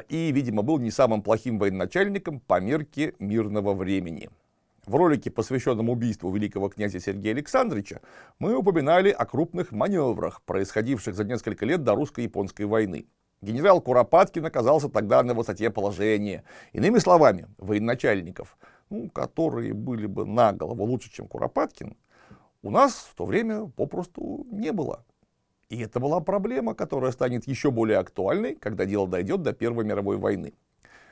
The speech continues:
Кто отметился там серьезными достижениями на уровне командующего фронтом? Ну, разве что генерал Брусилов, автор названного в его честь прорыва, каковой случился в тысяча девятьсот шестнадцатом году.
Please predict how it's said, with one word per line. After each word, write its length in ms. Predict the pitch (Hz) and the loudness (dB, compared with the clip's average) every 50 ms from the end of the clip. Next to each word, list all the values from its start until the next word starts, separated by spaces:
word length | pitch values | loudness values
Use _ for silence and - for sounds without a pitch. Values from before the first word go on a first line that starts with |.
| - _ _ _ | -20 _ _ _
Кто 280 | - _ - 240 254 | -4 _ 6 8 8
отметился 640 | 247 - - 160 208 185 185 190 165 - - 170 160 | 6 6 4 -2 -2 0 2 0 0 0 -2 -2 -2
там 280 | - - 151 160 165 143 | 0 2 2 2 0 0
серьезными 480 | - 131 135 156 165 147 131 135 123 | -4 0 0 2 2 2 0 0 -2
достижениями 680 | 120 117 117 - 110 113 180 202 190 180 185 175 160 160 | -2 -4 -4 -4 0 2 2 2 2 0 -2 -2 -2 -4
на 260 | 156 131 117 110 104 | -2 0 2 2 2
уровне 400 | - - 135 156 156 139 123 120 | 2 2 0 -2 0 -2 -4 -6
командующего 680 | 117 - 101 98 110 123 120 110 107 104 - 98 92 85 | -2 -2 0 2 2 2 2 0 -2 -2 -4 -6 -6 -6
фронтом? 600 | - - 107 107 90 82 76 76 - - - - _ _ _ | -4 -2 -2 -2 -2 -4 -8 -10 -12 -16 -18 -18 _ _ _
Ну, 160 | - 214 233 | 0 2 6
разве 260 | 170 165 170 180 208 | 6 6 4 4 -2
что 140 | 190 - 190 | 0 0 -2
генерал 420 | 165 143 165 175 156 147 160 180 | -2 -2 -2 0 2 4 4 4
Брусилов, 560 | 175 170 233 247 - - - 117 104 104 98 - - - - - | 4 0 0 -2 -2 -4 -4 -2 -2 -2 -2 -4 -8 -20 -20 -10
автор 520 | _ - 120 131 151 156 - - 202 190 175 | _ -2 0 0 0 0 2 0 0 2 2
названного 560 | 131 120 123 131 131 147 165 165 175 180 175 | 2 2 2 2 2 0 -4 -2 -2 -2 0
в 60 | 151 139 | 0 0
его 200 | 127 123 117 113 | 0 2 0 0
честь 300 | - 143 170 - - - | 0 0 -2 -2 -2 0
прорыва, 520 | 165 208 220 165 143 123 113 107 98 98 | 2 4 4 4 4 0 0 -2 -4 -4
каковой 420 | - 101 98 - 110 117 175 208 | -4 -6 -2 -2 0 2 2 2
случился 480 | - - 120 110 - 147 180 160 - 202 | 2 -2 -6 -4 -2 -4 -4 -2 -4 -6
в 60 | - | -6
тысяча 220 | - - 120 120 131 | -4 -8 -8 -4 -4
девятьсот 400 | 135 156 165 - - 120 110 - | -4 -4 -2 -2 -2 -4 -4 -4
шестнадцатом 640 | 156 147 - - 110 104 - - - 120 127 139 | -6 -8 -2 0 0 0 -2 -4 -6 -6 -4 0
году. 380 | 131 160 170 139 113 98 87 | 2 2 2 2 -2 -4 -6